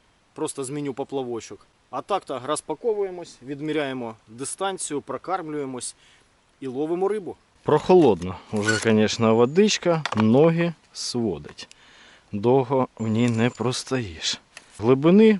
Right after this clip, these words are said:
десь, ну, сорок сантиметрів. Рогачик, ви знаєте, взагалі-то став то, що треба. Далі його не було сенсу навіть ставити. От якраз нормально я поставив. Катушка у нас не в воді,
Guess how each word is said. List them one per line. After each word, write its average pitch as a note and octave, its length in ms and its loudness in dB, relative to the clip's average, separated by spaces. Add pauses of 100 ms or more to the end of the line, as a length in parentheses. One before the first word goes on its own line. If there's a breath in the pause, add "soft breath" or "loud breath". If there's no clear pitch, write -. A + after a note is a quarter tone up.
(160)
десь, A#2+ 380 2
ну, C3+ 100 6
сорок D3 340 2
сантиметрів. F2 680 -4 (680 loud breath)
Рогачик, F3+ 520 2
ви C3 100 6
знаєте, A2 600 0
взагалі-то B2+ 640 2
став - 440 0 (460)
то, C3+ 100 0
що - 160 2
треба. E2 320 -4 (100)
Далі B2 320 4
його A2 260 4
не A2+ 120 6
було A2 240 4
сенсу A2 400 -2
навіть G2 280 -2
ставити. - 500 -10
От - 180 -12
якраз A2 380 -4
нормально F2 380 -2
я F2 60 -10
поставив. C3 460 -6 (480 loud breath)
Катушка A#2 460 -2
у G#2 40 0
нас G2 240 -2
не A#2 140 2
в A2 60 2
воді, C3+ 380 -2